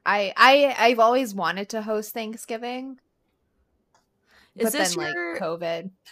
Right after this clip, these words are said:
Speaker 2: Is this, you previously lived somewhere cold, right? Is this your first, like, holiday season post-covid not living somewhere cold?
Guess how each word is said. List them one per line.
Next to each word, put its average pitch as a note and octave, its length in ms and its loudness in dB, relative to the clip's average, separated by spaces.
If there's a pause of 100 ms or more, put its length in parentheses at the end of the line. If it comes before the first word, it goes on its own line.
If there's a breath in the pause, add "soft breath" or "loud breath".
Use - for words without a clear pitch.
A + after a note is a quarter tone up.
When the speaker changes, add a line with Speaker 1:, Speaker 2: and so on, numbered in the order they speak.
(160 loud breath)
Speaker 2:
Is A#3 140 -6
this, C#4 240 -6
you C#4 200 -6
previously D#4 600 -8
lived A3 200 -4
somewhere G3 320 -8
cold, G3 400 -4
right? E3+ 200 -8
Is F#3 100 -12
this G3 160 -10
your B3+ 80 -12
first, F#3+ 420 -10
like, G3+ 160 -8
holiday F#3 460 -8
season G3 500 -10
post-covid F#3 880 -10
not E3 280 -4
living E3 300 -14
somewhere D#3+ 380 -14
cold? D3+ 460 -12